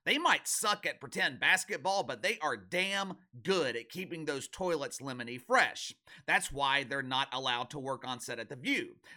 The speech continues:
They don't want that fresh scent of lemon at The View. The lonely women in that audience, they preferred the fresh flatulence of the whoopee cushion. But anyway, the auditorium that day in Oakland, it was packed. Not an empty seat in the room.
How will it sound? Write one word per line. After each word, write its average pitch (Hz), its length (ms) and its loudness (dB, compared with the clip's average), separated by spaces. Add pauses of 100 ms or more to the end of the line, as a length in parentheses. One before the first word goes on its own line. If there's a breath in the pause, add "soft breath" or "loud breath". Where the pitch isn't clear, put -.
They - 100 4
don't 220 220 2
want 151 260 -2
that 143 300 -2
fresh 151 320 -2
scent 147 280 -4
of 110 240 -6
lemon 139 380 -4
at 123 160 -4
The 113 100 -10
View. 139 400 -2 (200 loud breath)
The 160 100 -2
lonely 262 320 2
women 233 320 -2
in 170 120 -6
that 180 200 2
audience, 214 500 -2 (120)
they 226 180 4
preferred 196 480 -2
the 147 80 -6
fresh 165 460 -4
flatulence 139 640 -2
of 143 120 -4
the 170 80 -2
whoopee 185 340 2
cushion. - 480 -6 (140)
But 302 120 2
anyway, 143 380 0 (1400 loud breath)
the 208 100 2
auditorium 220 840 4
that 160 240 2
day 151 160 4
in 139 180 -4
Oakland, 120 500 -4
it 185 160 0
was - 260 -6 (180)
packed. - 480 4 (180)
Not 147 200 2
an 127 120 -2 (100)
empty 151 300 -4
seat 127 360 -6
in 120 120 -8
the 143 80 -2
room. 156 520 0